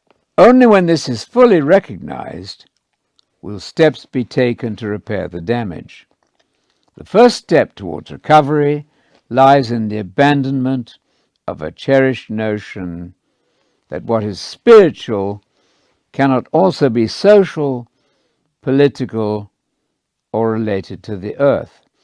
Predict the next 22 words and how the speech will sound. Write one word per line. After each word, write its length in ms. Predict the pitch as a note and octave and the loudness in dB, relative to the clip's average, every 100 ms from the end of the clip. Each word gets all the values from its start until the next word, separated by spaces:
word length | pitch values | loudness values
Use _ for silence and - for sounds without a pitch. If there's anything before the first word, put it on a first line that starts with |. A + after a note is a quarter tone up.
| _ _ _ - | _ _ _ -20
The 80 | - | 0
fact 320 | A#3 B3 A#3 | 2 4 0
is 100 | F3 | -2
that 160 | C#3+ | -2
the 100 | - | -4
kingdom 380 | A2 A#3 C4 A3 | -4 -2 0 0
of 140 | C#3 G#2 | -4 0
God, 440 | C3 F#2+ C2 - | 0 2 -2 -10
of 160 | C2 D#2+ | -12 -10
which 280 | E2 - | -12 -12
Jesus 400 | - C3 A2+ D#2+ | -6 -4 -4 -8
spoke, 560 | - - D#3+ D#3 D3+ _ _ _ _ | -16 -6 0 2 0 _ _ _ _
was 260 | - A3 C#4 | 0 2 2
spiritual 840 | - - A#2 E2 - - B1 - - _ _ _ _ _ _ | -2 -4 -4 -4 -10 -18 -16 -18 -20 _ _ _ _ _ _
and 200 | G#2+ G#2+ | -8 -6
at 160 | G#2 - | -8 -10
the 100 | F2 | -12
same 340 | - C3+ C3 A#2+ | -4 -2 -2 -4
time 580 | - A2+ G#2+ G2 F#2+ - - | -4 -2 -2 -6 -10 -14 -20
visible 800 | F#2+ B2+ A#2 G#2+ F2 F2+ F2+ F#2 _ _ _ _ _ _ _ _ | -8 -6 -4 -8 -8 -6 -6 -10 _ _ _ _ _ _ _ _
and 260 | D#2+ D#2 | -14 -12
material. 760 | - - - F3 B2+ D#2 - | -14 -6 0 0 0 -4 -10